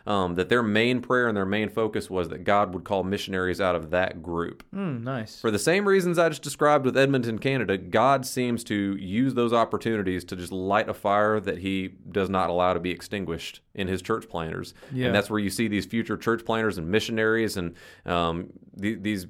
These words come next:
Speaker 1: these men and women that God raises up. Um, that's, that's one of the means he uses to start that fire is those short-term trips.
Speaker 2: Yeah. So I, it seems like a healthy attitude would,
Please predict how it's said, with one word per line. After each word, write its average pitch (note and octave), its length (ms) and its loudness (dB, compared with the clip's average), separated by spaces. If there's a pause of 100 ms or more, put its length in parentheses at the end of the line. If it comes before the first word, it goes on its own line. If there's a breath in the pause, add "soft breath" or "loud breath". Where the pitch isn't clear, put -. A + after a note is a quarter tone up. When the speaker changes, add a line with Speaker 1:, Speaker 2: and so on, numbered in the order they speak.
Speaker 1:
these G#2 280 -4
men G#2+ 340 -2
and G2+ 140 -4
women G#2+ 220 0
that F#2 80 -6
God F#2+ 180 2
raises F#2+ 600 0
up. G2+ 400 2 (260 soft breath)
Um, E2 260 -6
that's, - 320 -4 (140)
that's G2 180 -2
one G#2 140 -2
of F#2+ 40 -2
the F#2 60 -4
means G2 220 -2
he F#2+ 80 -4
uses F#2 360 -4
to E2 80 -14
start F2+ 280 -4
that D#2+ 180 -6
fire F2 380 0
is D#2+ 100 -6
those E2+ 180 -4
short-term F2 640 -6
trips. - 500 -6
Speaker 2:
Yeah. B2 280 -2 (400 soft breath)
So F3 100 2
I, E3 120 6
it C3+ 220 -6
seems D3+ 200 0
like B2 240 0
a B2 60 2
healthy B2 380 2
attitude A#2 440 2
would, A2 200 -4